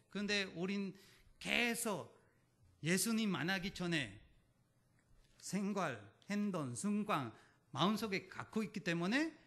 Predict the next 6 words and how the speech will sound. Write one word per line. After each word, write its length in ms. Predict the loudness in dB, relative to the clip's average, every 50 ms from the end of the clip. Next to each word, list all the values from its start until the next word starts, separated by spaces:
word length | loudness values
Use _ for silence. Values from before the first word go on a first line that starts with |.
| -20 -20 -20 -20 -20 _ _ _ _
그 400 | -2 0 2 2 2 2 2 2
약속, 800 | 2 0 0 0 -2 -2 0 0 0 0 -2 -6 -12 -20 -20 -18 -6
그 100 | -4 -2
목표, 760 | 0 2 2 0 0 -2 -2 -2 0 0 0 -2 -4 -8 -14 -20 -20 _ _ _ _ -4
그 500 | -2 0 2 2 0 -2 -4 -10 -16 -4
계획은 560 | -2 0 0 2 0 0 0 0 -2 -2 -6